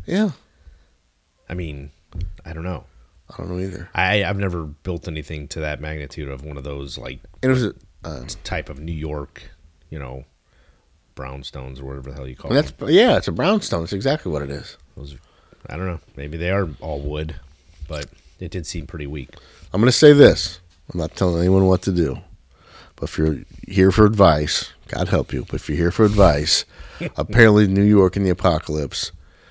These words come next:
Speaker 1: is not the place to be, only because of the cheap housing standards.
Speaker 2: Yep. Poor construction.
Speaker 1: You can jump through walls, A K Snake,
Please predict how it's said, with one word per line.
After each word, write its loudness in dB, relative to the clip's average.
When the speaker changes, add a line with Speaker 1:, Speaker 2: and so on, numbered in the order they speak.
Speaker 1:
is -4
not 0
the -4
place -2
to -6
be, -4
only 6
because 4
of -4
the -2
cheap -2
housing -6
standards. -8
Speaker 2:
Yep. -10
Poor -12
construction. -18
Speaker 1:
You -8
can -4
jump 0
through 2
walls, 4
A 2
K 2
Snake, -8